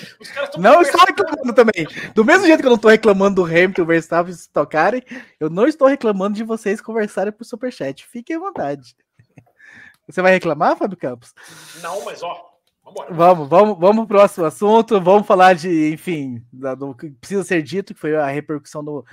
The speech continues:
Speaker 2: o, enfim, a gente começou falando que é o lado negativo, não tão legal da, da corrida, que foi a questão das ordens de equipe, né? Tivemos al-, aí sim, esse assunto teve muitas mensagens ali no, no café com velocidade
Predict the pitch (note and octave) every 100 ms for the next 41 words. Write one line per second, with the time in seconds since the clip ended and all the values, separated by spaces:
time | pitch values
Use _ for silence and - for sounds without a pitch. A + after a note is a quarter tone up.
0 | D#3+ _ _ - C3+ C3 A#2+ A#2+ - D#3+
1 | - A#2 A#2 - C#3+ D#3+ D3 C#3 D3 -
2 | C3+ C#3 C#3+ C3+ C#3 B2+ - - G3 F3+
3 | C#3 C#3+ D3 C#3 C3+ C3 C3 C3+ C3+ B2
4 | A#2+ D#3 E3+ A3+ C4+ - A#3+ A#3 _ _
5 | _ _ _ _ - F3 E3 D#3 D#3 D3+
6 | E3+ E3+ D#3+ D#3 D3+ D3 D3 C3+ E3 E3
7 | E3 - D#3+ C#3+ - D3+ F#3+ E3+ E3 C3+
8 | C#3 A#3 B3+ - C#3 C#3+ - - C#3+ C#3
9 | D3 C3 C3 C3+ _ C3 A#2+ - C#3 C3+
10 | B2+ A#2+ A#2+ B2+ B2 A2+ A2+ A2 G#2+ A#2+
11 | B2 B2 B2 B2 A#2+